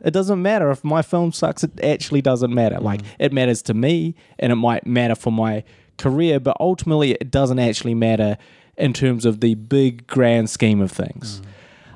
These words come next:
Speaker 1: Um, but I treat it like it does, so it is for me.
Speaker 2: Right.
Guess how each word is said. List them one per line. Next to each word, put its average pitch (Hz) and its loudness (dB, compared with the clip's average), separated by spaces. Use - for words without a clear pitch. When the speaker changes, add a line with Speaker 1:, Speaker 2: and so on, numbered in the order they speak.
Speaker 1:
Um, 110 0
but 131 0
I 131 0
treat 151 0
it 135 -4
like 117 0
it 117 -2
does, 110 0
so 113 0
it - -4
is 127 0
for - 0
me. 110 0
Speaker 2:
Right. 113 -10